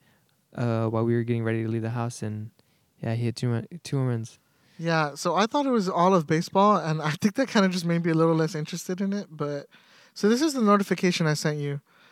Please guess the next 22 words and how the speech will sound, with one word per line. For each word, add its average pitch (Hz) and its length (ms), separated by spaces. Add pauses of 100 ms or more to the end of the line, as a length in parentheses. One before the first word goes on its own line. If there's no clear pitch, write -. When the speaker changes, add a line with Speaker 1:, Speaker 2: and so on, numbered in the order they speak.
(540)
Speaker 2:
Judge 190 380
slugs 190 420
number 175 220
fifty-four. 156 560
Aaron 185 220
Judge 202 200
is 175 120
seven 190 340
homers 180 380
away 160 260
from 156 220
the 151 80
single 175 320
season 160 360 (220)
A 160 240
L 156 220
record 143 500 (160)
Speaker 1:
Yeah. 123 380
Speaker 2:
after 151 260
bashing 151 500
a 139 120
go-ahead 147 680